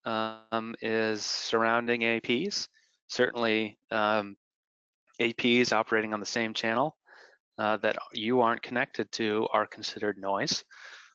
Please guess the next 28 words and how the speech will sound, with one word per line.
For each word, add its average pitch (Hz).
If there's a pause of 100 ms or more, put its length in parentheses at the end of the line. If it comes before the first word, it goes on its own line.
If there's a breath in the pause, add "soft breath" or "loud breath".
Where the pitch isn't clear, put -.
(120)
But 123
also, 127
remember, 110 (300)
spectrum's 107
unlicensed. 110
Anyone 107
can 101
use 117
it 107
for 101 (260)
just -
about 95
anything. 104 (1500 loud breath)
Um, 110 (140)
there 113
are 110
sources 113
of 107
non-Wi-Fi 107
interference 95
that, 95 (240)
that 95
show 95
up -
as 92
noise 95
as 92
well. 101